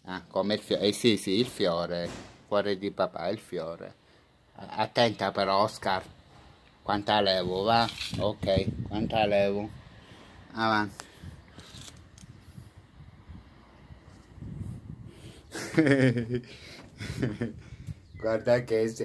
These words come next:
che gioielli che ho, guardate che gioielli che ho.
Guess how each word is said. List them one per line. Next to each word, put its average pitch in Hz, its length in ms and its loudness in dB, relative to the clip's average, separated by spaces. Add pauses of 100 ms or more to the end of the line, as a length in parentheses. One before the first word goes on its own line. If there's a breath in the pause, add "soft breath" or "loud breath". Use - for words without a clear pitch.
(200 loud breath)
che 131 220 6
gioielli 135 640 6
che 135 220 2
ho, 92 220 0
guardate 98 960 -2
che 95 280 -2
gioielli 101 680 0
che 104 200 0
ho. 82 180 0